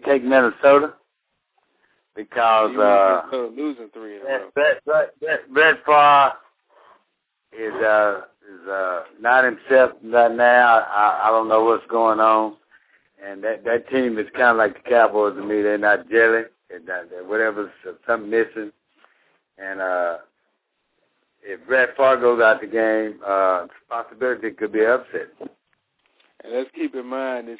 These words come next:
Speaker 2: is, uh, this is a divisional game for Minnesota and Detroit. And Detroit's playing again without Matt Stafford, who's not gonna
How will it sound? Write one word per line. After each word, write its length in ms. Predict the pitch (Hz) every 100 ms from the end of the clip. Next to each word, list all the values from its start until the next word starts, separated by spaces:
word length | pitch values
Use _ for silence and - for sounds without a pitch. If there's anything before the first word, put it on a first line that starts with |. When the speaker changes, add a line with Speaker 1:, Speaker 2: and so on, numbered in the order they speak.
| -
Speaker 2:
is, 280 | 131 123 120
uh, 360 | 117 110 107 104 104 _ _ _ -
this 140 | 110 135
is 220 | 135 123 107
a 80 | 110
divisional 440 | 120 123 117 117
game 300 | 107 120 117 113
for 60 | 113
Minnesota 680 | 110 107 - 123 120 117 117 _ _
and 200 | 107 117
Detroit. 480 | 110 - 120 117 117 _ _ _ -
And 100 | 107
Detroit's 400 | 104 - 131 120 -
playing 240 | 123 113
again 360 | 104 120 123 117
without 340 | 104 107 95
Matt 220 | 104 101 92
Stafford, 420 | - 110 104 - 98
who's 220 | 104 98 _ _ _ _ _
not 220 | 113 110
gonna 140 | 113